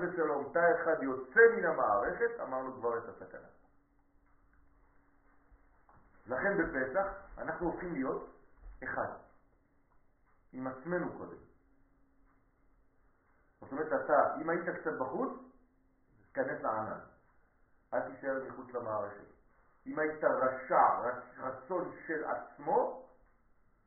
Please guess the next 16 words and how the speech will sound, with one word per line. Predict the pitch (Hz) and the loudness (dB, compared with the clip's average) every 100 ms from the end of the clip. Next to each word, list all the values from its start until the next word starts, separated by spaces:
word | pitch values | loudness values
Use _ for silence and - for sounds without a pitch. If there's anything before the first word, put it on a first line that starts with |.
| _ _ - | _ _ -2
אתה | |
הופך | 120 113 - | 0 0 -4
להיות | 131 - | -6 -6
עכשיו | - - 120 123 - - | -8 -4 -4 -4 -10 -10
צדיק, | 95 95 - - | -8 -8 -10 -8
חלק | 117 117 113 | -8 -8 -8
מהאומה. | 101 90 87 87 - - _ _ | -10 -10 -10 -12 -14 -18 _ _
דיברנו | 90 107 110 104 | -8 -4 -2 -4
על | 101 | -6
זה | 101 | -10
אתמול | 98 95 | -8 -6
בבוקר, | 92 113 - 190 190 - - - _ _ _ _ _ _ _ _ | -6 -4 -6 -6 -8 -12 -20 -20 _ _ _ _ _ _ _ _
על | 82 | -12
החשיבות | 82 - - - 107 107 285 - - - - _ _ - _ _ _ - | -10 -10 -12 -14 -16 -10 -8 -8 -10 -20 -20 _ _ -20 _ _ _ -10
להבין | 110 113 113 135 135 | -4 -2 -2 -8 -10
שאנחנו | 117 113 135 139 127 107 | -6 -6 -6 -8 -10 -12